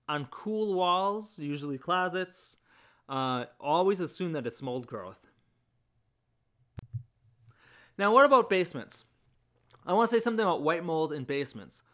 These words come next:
First off, when you see white colored mold growing on the floor joists, like we do here, but not on the subfloor, that mold almost always grew because of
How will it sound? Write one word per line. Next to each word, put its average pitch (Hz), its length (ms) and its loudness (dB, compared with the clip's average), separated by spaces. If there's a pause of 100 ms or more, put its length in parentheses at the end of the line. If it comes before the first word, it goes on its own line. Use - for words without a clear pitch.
(160)
First 247 260 2
off, 143 240 0
when 147 180 -4
you 233 140 -4
see 214 240 -6
white 151 380 0
colored 170 340 -2
mold 151 500 -2
growing 147 560 -4
on 135 200 -8
the 117 100 -8 (240)
floor 226 300 4
joists, 123 720 -8 (160)
like 135 200 -10
we 139 60 -6
do 175 200 -4
here, 139 400 -4 (260)
but 143 140 -4
not 151 500 0
on 170 160 -6
the 156 80 -4
subfloor, 127 840 -4 (920)
that 185 240 2
mold 190 320 -2 (140)
almost 214 440 0
always 185 360 0
grew 151 440 -4
because 185 600 -4
of 123 460 -4